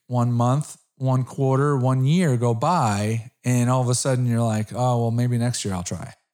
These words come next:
you know, like, so that's, that's key, is to write down your goals.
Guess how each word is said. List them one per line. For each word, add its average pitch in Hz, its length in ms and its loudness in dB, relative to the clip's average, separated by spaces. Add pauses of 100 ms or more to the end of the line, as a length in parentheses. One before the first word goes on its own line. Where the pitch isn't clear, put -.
you 110 120 -2
know, 110 180 2
like, 110 260 -2 (140)
so 117 380 -2 (420)
that's, 165 540 -2
that's 143 260 -2
key, 156 420 0
is 110 140 -2
to 113 120 -2
write 120 580 0
down 120 360 0
your 110 120 -2
goals. 107 400 -4